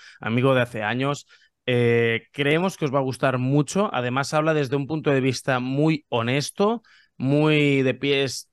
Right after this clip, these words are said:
tocando de, de pies en el suelo y esto es lo que hay y no, y no pasa nada y de lo que no sé no hablo y de lo que sé os lo explico.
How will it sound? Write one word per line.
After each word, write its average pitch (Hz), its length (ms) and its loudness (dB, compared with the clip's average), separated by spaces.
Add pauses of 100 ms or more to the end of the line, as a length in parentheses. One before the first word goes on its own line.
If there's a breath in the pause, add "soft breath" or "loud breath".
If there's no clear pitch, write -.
(140)
tocando 143 520 2
de, 127 180 0
de 127 240 -2
pies 123 180 -8
en 135 80 -2
el 123 80 0
suelo 135 460 2
y 110 360 -2
esto 127 200 -6
es 135 80 -4
lo 113 140 -2
que 101 100 -6
hay 127 340 0
y 113 40 -2
no, 113 520 -4
y 110 80 -10
no 110 140 -4
pasa 113 240 -4
nada 165 200 2
y 180 40 2
de 139 60 -2
lo 123 100 0
que 113 100 -8
no 117 80 -4
sé 120 160 -8
no 120 140 0
hablo 180 180 0
y 160 40 0
de 139 80 0
lo 117 100 -4
que 117 80 -12
sé 147 240 -4
os 120 240 -2
lo 117 120 -2
explico. 107 540 -8